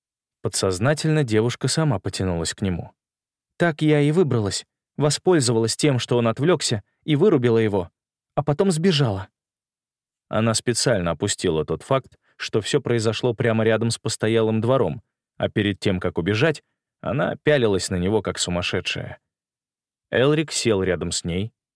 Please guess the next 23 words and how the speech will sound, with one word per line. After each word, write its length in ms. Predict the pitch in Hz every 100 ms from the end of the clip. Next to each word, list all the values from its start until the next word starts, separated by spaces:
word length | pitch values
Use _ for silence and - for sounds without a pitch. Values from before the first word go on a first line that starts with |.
| -
глубоко 500 | - 107 104 98 101
вдохнул 560 | 78 82 - 101 123 - _ _ _ _ -
и, 240 | 117 107
задержав 560 | 95 104 117 104 104 82
дыхание 440 | 95 113 92 87
на 120 | 87
несколько 400 | 90 85 90 90
секунд, 440 | - 101 147 151 - _ _ _ _ -
только 260 | 156 151 143
потом 320 | 113 120 107
выдохнул. 580 | 92 73 - 82 - - _ _ _ _ _ _ _ _ _ -
"Император 640 | 98 92 104 110 107 101
должен 420 | 90 117 113 117
об 120 | 120 113
этом 240 | 117 110
знать. 420 | 92 - - - _ _ _
Сейчас. 640 | - 135 120 - - - - _ _ _ -
Не 220 | 104 107
смотри 400 | - 131 131 110
на 100 | 90
меня. 420 | 82 73 - - _ _ _ _
Сам 340 | - - 110 110
факт 560 | - 117 90 - -